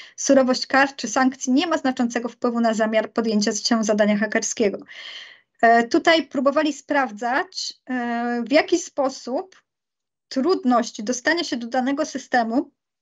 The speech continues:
wpływa na motywację. Czyli na jakim progu zacznie się ludziom odechciewać. I co się okazało, że jakby ewentualne konsekwencje są drugorzędne.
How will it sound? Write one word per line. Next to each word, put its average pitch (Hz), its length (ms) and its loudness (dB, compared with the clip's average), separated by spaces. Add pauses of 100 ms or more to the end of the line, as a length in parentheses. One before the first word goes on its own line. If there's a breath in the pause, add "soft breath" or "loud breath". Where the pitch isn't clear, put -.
(580)
wpływa 302 340 2
na 277 100 4
motywację. 254 640 -2 (880 loud breath)
Czyli 277 720 4
na 269 140 4
jakim 330 500 0
progu 269 680 -2 (600)
zacznie 311 340 0
się 285 220 -2
ludziom 262 440 -4
odechciewać. 233 920 -6 (2250)
I 277 400 6 (140)
co 370 200 4
się 320 240 2
okazało, 302 920 2 (100)
że 254 260 0 (320)
jakby 254 540 -2 (760)
ewentualne 311 540 2
konsekwencje 311 600 -2
są 269 180 -2
drugorzędne. 240 920 -2